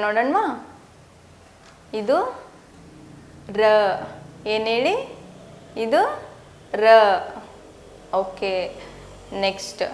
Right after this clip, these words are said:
ನೆಕ್ಸ್ಟ್ ಲೆಟರ್ ಇದು ಲ. ಹೇಳಿ ಮಕ್ಕಳೇ, ಲ. ನೆಕ್ಸ್ಟ್ ಲೆಟರ್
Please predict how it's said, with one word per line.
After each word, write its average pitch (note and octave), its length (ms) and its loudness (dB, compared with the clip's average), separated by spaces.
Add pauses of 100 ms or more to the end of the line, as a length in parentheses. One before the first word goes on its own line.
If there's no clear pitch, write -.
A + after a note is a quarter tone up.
(1300)
ನೆಕ್ಸ್ಟ್ - 300 -8
ಲೆಟರ್ C4+ 360 -2 (600)
ಇದು C4 160 2 (840)
ಲ. A3+ 40 6 (1120)
ಹೇಳಿ A3 240 0 (120)
ಮಕ್ಕಳೇ, C#4 360 2 (760)
ಲ. B3 40 4 (1900)
ನೆಕ್ಸ್ಟ್ G3+ 360 -10
ಲೆಟರ್ G#3+ 420 0